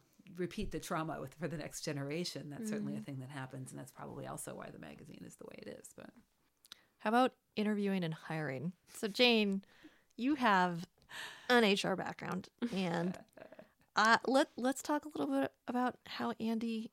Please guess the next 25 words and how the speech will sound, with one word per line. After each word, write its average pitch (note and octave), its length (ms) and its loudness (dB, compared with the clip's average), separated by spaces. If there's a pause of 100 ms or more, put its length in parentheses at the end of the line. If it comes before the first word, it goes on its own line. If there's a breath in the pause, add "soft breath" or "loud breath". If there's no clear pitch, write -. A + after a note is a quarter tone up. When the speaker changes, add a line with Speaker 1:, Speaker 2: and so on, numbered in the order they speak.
Speaker 3:
uh, G#3 320 -2
presents A#3 360 -4
herself F3 360 -4
when G#3 100 -4
she's - 220 -8
first - 220 -6
applying G#3+ 300 -6
for G#3+ 120 -4
this G#3+ 140 -2
job. A#3+ 220 4 (240 loud breath)
I C4+ 80 6
know D4 140 8
this C#4+ 100 4
is D4+ 100 4
a D4 60 4
Speaker 2:
Yeah. C4+ 60 8
Speaker 3:
little B3+ 340 6
afield, C#4+ 480 4 (340 loud breath)
but G#3+ 220 8
I A3+ 80 6
feel A#3 180 2
like G3 200 -2
somebody A3+ 360 4
out A3 180 6
there A3+ 300 2